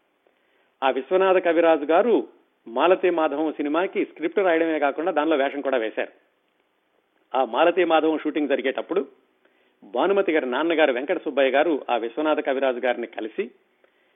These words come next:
"ఏవండి, మీరు బాగా కథలు నాటకాలు రాశారు కదా, మా అమ్మాయి కూడా సాహిత్యం అంటే చాలా ఆసక్తి, ఇప్పటికే ఏవో ఛందస్తో పద్యాలు అవి రాస్తోంది,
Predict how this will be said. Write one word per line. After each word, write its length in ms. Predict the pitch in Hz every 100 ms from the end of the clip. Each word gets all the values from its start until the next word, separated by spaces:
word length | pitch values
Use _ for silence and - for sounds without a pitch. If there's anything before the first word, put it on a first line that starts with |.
| -
"ఏవండి, 340 | 147 165 165 180
మీరు 200 | 156 139
బాగా 220 | 127 143
కథలు 380 | 143 123 156 170
నాటకాలు 400 | 143 131 143 143
రాశారు 340 | 117 123 143
కదా, 320 | 120 117 170 - _ _ _ _ _ -
మా 180 | 143 143
అమ్మాయి 360 | 135 170 190
కూడా 240 | 185 160 160
సాహిత్యం 480 | - 135 170 170 156
అంటే 200 | 147 139
చాలా 160 | 127 110
ఆసక్తి, 540 | 123 143 - 143 - _ _ _ _ _ _ 151
ఇప్పటికే 480 | - 180 180 175
ఏవో 180 | 160 160
ఛందస్తో 520 | 156 151 151 160 170
పద్యాలు 380 | 139 135 127 170
అవి 120 | 147
రాస్తోంది, 640 | 143 131 - 143 127 143